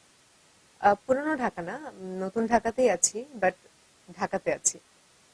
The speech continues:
আহ, as a হিরোইন হিসেবে, আহ, মুক্তি পেয়েছে আমার দশ বারোটা সিনেমা। আম, মুক্তির অপেক্ষায় এক দুইটা সিনেমা আছে,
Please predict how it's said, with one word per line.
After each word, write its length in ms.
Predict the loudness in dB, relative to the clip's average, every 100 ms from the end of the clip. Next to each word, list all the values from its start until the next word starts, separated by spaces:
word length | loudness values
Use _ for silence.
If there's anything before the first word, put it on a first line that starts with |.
| _
আহ, 400 | 4 6 6 6 6
as 100 | 6
a 60 |
হিরোইন 320 | 4 4 4
হিসেবে, 420 | 4 2 2 2 2
আহ, 480 | 0 0 2 2
মুক্তি 300 | 2 -4 -4
পেয়েছে 440 | 6 6 6 2 0
আমার 440 | 0 2 2 0 -2 _ _ _ -20 6
দশ 200 | 6 6
বারোটা 380 | 4 4 2 -6
সিনেমা। 380 | -6 -6 -6 -10 _ _ _ _ _ _ _ _ _ _ -12
আম, 160 | -12 -12 -16 -20 -20 -20 -20 -10
মুক্তির 440 | -8 -8 4 4
অপেক্ষায় 680 | 6 2 -2 0 2 4 4
এক 260 | 2 0
দুইটা 200 | -2 -8
সিনেমা 380 | -8 -8 -6 -6
আছে, 280 | -6 -8